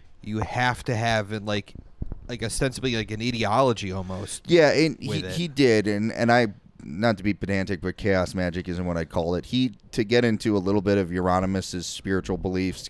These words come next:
Speaker 2: 'cause they differ, or his ideology, 'cause it differs from Varg,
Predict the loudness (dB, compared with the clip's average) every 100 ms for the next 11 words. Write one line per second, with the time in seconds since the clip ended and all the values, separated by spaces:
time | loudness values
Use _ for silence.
0 | -16 -8 -8 -4 -6 -6 -4 -4 -2 -2
1 | -2 -2 -2 -2 0 0 -2 -4 -4 -12
2 | -20 -20 -20 -20 _ _ 0 4 4 4
3 | 4 4 2 2 4 4 4